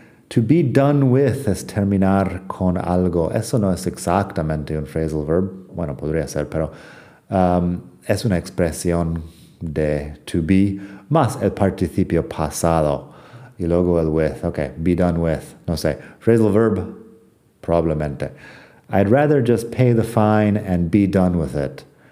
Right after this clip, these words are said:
Prefiero pagar la multa y estar terminado con el tema.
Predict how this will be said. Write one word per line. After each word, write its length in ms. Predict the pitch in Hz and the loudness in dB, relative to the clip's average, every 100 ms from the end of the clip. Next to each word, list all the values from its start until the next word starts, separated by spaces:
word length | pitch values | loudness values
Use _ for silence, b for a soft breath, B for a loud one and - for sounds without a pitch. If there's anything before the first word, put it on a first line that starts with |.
| b _ _ _ _ | b _ _ _ _
Prefiero 680 | - 92 87 - 123 139 135 | -8 -6 -4 2 2 4 0
pagar 440 | - 98 101 104 95 | 0 2 4 4 2
la 140 | 87 | 2
multa 540 | 87 92 - 85 80 | 2 0 0 -2 0
y 60 | 78 | -2
estar 640 | 71 - 82 82 80 76 b b b b b b b _ _ | -4 -2 0 0 0 -6 b b b b b b b _ _
terminado 920 | 104 92 87 85 87 82 82 73 - | -2 0 2 2 2 2 0 -2 -8
con 280 | - 87 80 | -8 -4 -2
el 140 | 78 - | -4 -4
tema. 420 | 80 73 67 | -4 -4 -8